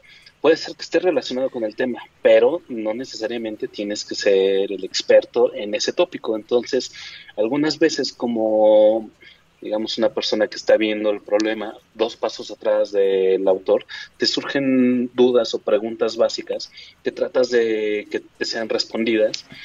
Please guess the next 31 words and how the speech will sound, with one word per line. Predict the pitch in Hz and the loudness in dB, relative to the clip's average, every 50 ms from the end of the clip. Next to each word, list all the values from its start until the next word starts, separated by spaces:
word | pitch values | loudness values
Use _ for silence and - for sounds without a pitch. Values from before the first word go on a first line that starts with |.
| - - - - _ _ - | -16 -16 -16 -18 _ _ -4
y | 143 143 143 151 160 | -2 0 2 2 4
empiezas | 170 170 156 127 110 120 107 - - 110 101 107 | 4 4 2 0 0 -2 -4 -2 -4 -6 -4 -2
a | 104 101 98 98 98 95 95 95 92 | -2 -2 -2 -2 -2 -2 -2 -2 -4
solicitar | - - 98 95 92 - - - - 104 107 110 | -6 -8 -10 -12 -12 -12 -8 -4 -2 -2 -2 -2
algún | 113 110 110 117 117 117 | -2 -2 0 0 -2 -2
experimento | 113 - - - 104 101 101 107 107 - 120 | -4 -6 -6 -6 -4 -4 -4 -4 -2 0 0
adicional | 110 104 - - - 113 117 123 131 131 135 135 - | 0 0 0 -2 0 0 0 2 2 0 -2 -2 0
o | 123 113 123 131 135 139 147 - - - - - - - - 113 | 2 2 4 2 2 0 -4 -6 -10 -14 -14 -14 -14 -8 -4 -4
alguna | 110 110 127 131 131 131 | 0 2 2 0 0 -2
prueba | - - 147 139 139 139 139 135 131 127 127 123 123 120 120 123 - - _ - | 0 2 4 4 4 4 0 -2 -2 -2 -2 -2 -2 -4 -6 -8 -10 -12 _ -10
más, | 123 120 123 127 123 - - - | -8 -6 -6 -8 -10 -12 -16 -12
quizás | - - - 120 113 - | -10 -8 -6 -6 -6 -4
más | - 120 123 - | -2 -4 -4 -4
fundamentada | - 135 127 120 117 117 113 110 - 117 117 117 113 | -4 -2 -2 -2 -2 -2 -2 0 0 2 2 2 0
o | 110 107 | 0 -2
específica | 104 - - 131 120 - 123 113 117 113 127 123 - - - - _ | -4 -4 -4 -4 -4 -4 -4 -4 -2 -2 -2 -2 -2 -6 -12 -12 _
sobre | - - 101 98 95 - | -10 -6 -4 -2 -2 0
cuáles | - 127 123 127 123 | 0 0 0 0 0
son | - 120 | -4 -6
las | 120 - - | -8 -8 -10
conclusiones | - 110 - - 101 - 120 113 110 110 113 113 - - - - - - _ | -10 -10 -10 -8 -6 -4 -4 -4 -4 -4 -6 -6 -10 -12 -14 -16 -20 -12 _
que | - - | -10 -8
te | - 135 | -8 -8
está | - - - - | -6 -4 -4 -2
presentando | - 113 117 113 107 - 113 110 120 | -2 -2 -4 -2 -2 -2 0 0 2
el | 120 - | 2 4
autor | - 117 - - 123 - - - - | 2 2 2 0 0 0 -2 0 2
o | 127 113 - | 2 2 2
cómo | - 135 131 135 | 2 2 4 4
llegaron | 120 110 104 107 107 107 104 101 98 | 4 4 4 6 4 4 4 2 0
a | 95 95 95 95 95 95 95 95 92 95 95 95 | -2 -2 -2 -2 -2 -2 -2 -2 -2 -2 -4 -4